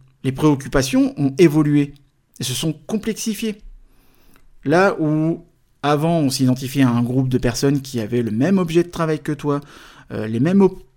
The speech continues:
les mêmes préoccupations, et cetera, bah, au-, aujourd'hui on s'identifie à un groupe de personnes qui va nous apporter de la reconnaissance. C'est peut-être d'ailleurs pour ça que certains sont là sur LinkedIn à prêcher «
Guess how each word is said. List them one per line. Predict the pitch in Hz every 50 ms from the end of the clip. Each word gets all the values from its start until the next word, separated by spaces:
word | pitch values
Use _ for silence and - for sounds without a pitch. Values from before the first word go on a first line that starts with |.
| - -
les | 151 147
mêmes | 139 160 175
préoccupations, | 175 - 180 156 147 - 147 120 131 123 131 - 160
et | 139
cetera, | 135 - 117 131 131 175 - - - - - - - - - - -
bah, | 131
au-, | 139 147 135 135
aujourd'hui | 180 156 147 151 156 151 147 180 240 277
on | 254 165
s'identifie | - - - 185 180 180 175 175 175 170 - 185 175
à | 147
un | 135 135 135
groupe | 131 147 196 190
de | 165 156
personnes | 131 151 135 - - 190 208 233 247 285 - _ _ _ _ _ _ _ _ _ _ _ _ _
qui | - - 214 214 226 233 262 - - _ _ - -
va | 131 131 151 165 185
nous | 180 165 143 135 135
apporter | 160 139 139 127 - - 147 165 175
de | - 135 131
la | 123 120
reconnaissance. | 120 127 131 131 165 160 165 - - 139 131 - - - - - - - _ _ _ _ _ _ _
C'est | _ - 135
peut-être | - 139 127 139 135 131
d'ailleurs | 135 131 127 127 -
pour | - 139 123 -
ça | - 190 208 208
que | 156 127
certains | 120 - 131 127 131 135 139
sont | 135 131 110 107
là | 117 131 151 165
sur | 160 - 110
LinkedIn | 110 110 113 113 139 165 156 117
à | 101
prêcher « | - - - 123 117 - - 156 160 151